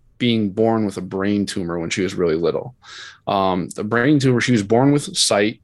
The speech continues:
and the brain tumor rested on her optic nerve, and they had to cut out her optic nerve to cut out the brain tumor. And she had to go through a whole bunch of chemotherapy and radiation and everything else. And my parents,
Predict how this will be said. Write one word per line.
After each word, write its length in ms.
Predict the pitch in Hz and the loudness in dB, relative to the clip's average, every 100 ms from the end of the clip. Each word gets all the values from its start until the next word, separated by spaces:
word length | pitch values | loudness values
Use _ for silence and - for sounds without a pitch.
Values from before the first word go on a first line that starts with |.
| _ | _
and 160 | 113 104 | -4 -2
the 40 | |
brain 300 | 98 107 120 | 0 0 0
tumor 500 | 120 117 101 101 104 113 - _ _ | 0 -2 -2 -2 -4 -10 -20 _ _
rested 380 | 113 113 - 110 | -2 0 0 -2
on 100 | 104 | 0
her 140 | 101 | 0
optic 320 | 95 104 - - | -2 -4 -8 -4
nerve, 500 | 104 101 92 90 - - - _ | 0 2 0 -2 -10 -20 -20 _
and 340 | 101 101 95 95 | -4 -2 0 0
they 80 | |
had 160 | 101 104 | 0 0
to 80 | 90 | -2
cut 320 | - 131 113 | -2 0 0
out 200 | 107 107 | -2 -2
her 100 | 117 | 0
optic 340 | 107 104 107 - | 0 0 -6 -4
nerve 400 | 107 113 113 - - | 0 0 0 -6 -18
to 80 | - | -10
cut 200 | - 110 | -2 -2
out 140 | 101 | -2
the 60 | 107 | -4
brain 320 | 104 101 101 | -4 -2 -4
tumor. 480 | - 104 101 101 - - - - - | -4 -4 -4 -6 -8 -18 -20 -20 -6
And 320 | 95 90 92 | -2 -2 0
she 100 | - | 2
had 60 | 107 | 4
to 60 | |
go 180 | 101 104 | 6 4
through 220 | - 104 | 4 0
a 40 | 98 | 2
whole 140 | 120 | 2
bunch 240 | 113 107 | 2 0
of 260 | 107 101 85 | -2 -2 -4
chemotherapy 760 | - 110 107 - 104 107 117 110 | -4 -2 -2 -2 0 0 -2 -4
and 140 | 98 | -2
radiation 720 | 98 104 101 95 104 - 98 | -2 0 0 0 0 -2 -4
and 100 | 92 | -4
everything 380 | 101 104 104 104 | -2 -2 -2 -4
else. 340 | 98 95 95 - - - - - - | -2 -2 -4 -10 -14 -18 -20 -20 -2
And 500 | 104 101 101 98 87 - _ | 0 2 2 2 -2 -8 _
my 220 | 110 104 101 | -2 0 0
parents, 880 | - 180 180 123 113 127 - - | -2 2 4 4 2 -2 -6 -10